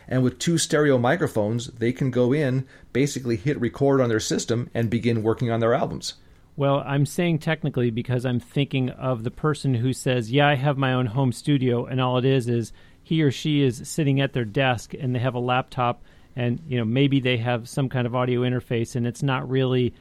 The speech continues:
Speaker 2: what the Hazel Rigs have. But again, the Hazel Rigs are not running a commercial studio. I do want to, in the second half of this show,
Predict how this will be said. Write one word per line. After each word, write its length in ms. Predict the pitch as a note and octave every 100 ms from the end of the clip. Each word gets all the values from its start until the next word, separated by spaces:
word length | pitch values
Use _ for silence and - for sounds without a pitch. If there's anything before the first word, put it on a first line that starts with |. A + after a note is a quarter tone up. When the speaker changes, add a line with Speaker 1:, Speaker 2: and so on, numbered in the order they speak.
| - -
Speaker 2:
what 200 | B2+ D3
the 80 | A2+
Hazel 320 | G2 B3 G3
Rigs 320 | C#3 B2 G#2
have. 360 | A#2+ A2+ A2+ G#2
But 100 | C3
again, 560 | A#2+ G#2+ D#3 C3 A2+ A#2 A#2+
the 80 |
Hazel 240 | A2+ C3+ B2+
Rigs 260 | B2+ A2
are 60 | B2
not 180 | A#2+ -
running 260 | A#2+ A#2+
a 60 | A2+
commercial 420 | - A#2+ B2 B2+
studio. 440 | - - B2+ A#2+ A#2
I 140 | A#2+
do 260 | A2+ E3+ A3
want 260 | F#3 E3 -
to, 240 | D#3 C#3+
in 160 | C#3+ C3+
the 60 |
second 360 | B2 E3 D#3 F3+
half 280 | B2 D3 -
of 100 | A#2+
this 160 | C3
show, 520 | - - D3 B2 A2+